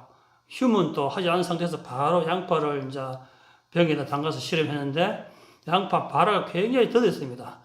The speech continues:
좀 잠을 잔 양파는 하면 금방 이렇게 순이 올라오는데 바로 캐자마자 바로 심어서 사니까 근 두 달 이상 걸리죠, 아마 사기 타는데.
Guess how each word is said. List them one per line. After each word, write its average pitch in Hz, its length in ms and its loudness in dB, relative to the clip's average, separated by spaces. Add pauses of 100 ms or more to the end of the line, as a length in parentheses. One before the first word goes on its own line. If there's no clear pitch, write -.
(140)
좀 156 200 -2
잠을 185 420 0
잔 175 240 2
양파는 175 420 0
하면 143 580 -4 (340)
금방 180 420 0
이렇게 147 240 -4
순이 - 460 -6
올라오는데 131 720 -4
바로 180 600 2
캐자마자 196 680 0
바로 170 500 0 (140)
심어서 208 360 0
사니까 139 600 -6 (360)
근 185 380 0
두 160 160 -6
달 202 180 4
이상 190 320 0
걸리죠, 175 380 -4
아마 127 200 -6
사기 151 320 -4
타는데. 135 480 -10